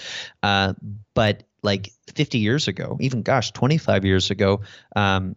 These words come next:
these were the only avenues by which you could create for a living at a professional level. Uh, today,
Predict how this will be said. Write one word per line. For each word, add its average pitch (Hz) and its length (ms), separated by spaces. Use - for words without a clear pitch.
these 127 320
were 139 60
the 107 240
only 131 560
avenues 95 580
by 101 300
which 101 400
you 101 320
could 95 420
create 92 480
for 92 440
a 98 60
living 95 560
at 98 140
a - 20
professional 98 480
level. 95 320
Uh, 101 260
today, 151 580